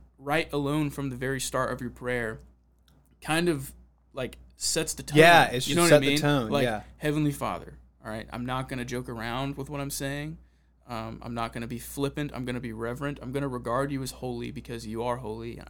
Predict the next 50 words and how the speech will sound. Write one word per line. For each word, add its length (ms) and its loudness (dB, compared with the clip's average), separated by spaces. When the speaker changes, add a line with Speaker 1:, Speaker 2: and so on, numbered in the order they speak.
Speaker 1:
Like, 220 -12
"Hallowed 640 -4
be 200 -8
your 260 -12
name," 340 -12
you 120 -14
know? 140 -6
So, 200 -4
like, 280 -4
that 180 -2
just, 300 -6
it's, 320 -4
it's 160 -8
a 60 -10
model. 400 -8
I 20 -8
know 80 -4
we 80 -4
said 220 -6
that 80 -10
already, 220 -4
Speaker 2:
Yeah. 120 4
Speaker 1:
but, 80 -6
like, 120 -8
we've 200 -8
really 160 0
gotta 140 -4
take 240 -12
this 160 -8
seriously. 500 -6
And 100 -6
that's 120 -4
why 120 2
we're 120 2
gonna 160 0
take 420 -2
this 220 -2
episode 460 -2
and, 380 -8
and 140 -14
future 240 0
episodes 400 -4
to 80 -6
walk 260 -6
through, 520 -4
uh, 280 -4
the 80 -10
Lord's 240 -4
Prayer. 480 -4
But 360 -8